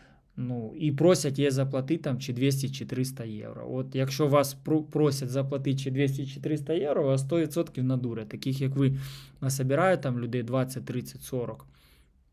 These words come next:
І коли збереться критична сума, наприклад, там десять, двадцять, сорок, може, п'ятдесят тисяч євро, то з'явиться форс-мажор, що отак і так,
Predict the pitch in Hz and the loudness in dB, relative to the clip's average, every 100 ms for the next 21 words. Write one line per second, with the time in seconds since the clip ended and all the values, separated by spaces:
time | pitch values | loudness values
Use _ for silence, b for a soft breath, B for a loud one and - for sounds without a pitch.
0 | _ _ _ _ - - 139 143 139 131 | _ _ _ _ -18 -6 -2 2 4 6
1 | 135 160 151 - 139 135 143 139 143 139 | 6 6 6 0 -2 0 0 0 -4 0
2 | 185 202 139 110 - - _ _ _ _ | 4 4 4 0 -8 -20 _ _ _ _
3 | _ - 131 135 139 139 131 127 117 - | _ -4 -2 0 0 0 -2 -2 -4 -8
4 | B B B B - 120 147 139 131 117 | B B B B -6 0 2 0 -2 0
5 | 143 147 139 127 - - - 151 135 135 | 2 2 0 -6 -8 -6 0 2 2 2
6 | 135 135 135 131 147 135 135 131 131 135 | 2 2 2 0 0 0 -2 -2 -2 2
7 | 170 214 139 131 120 147 185 156 139 139 | 2 2 0 0 0 4 4 2 0 -4
8 | 135 151 143 139 135 131 123 113 - 131 | 2 2 2 2 2 2 0 -4 -6 -8
9 | 117 - - - _ _ _ _ - - | -8 -12 -20 -20 _ _ _ _ -14 -8
10 | 139 135 139 143 240 240 | -4 -2 -2 2 4 4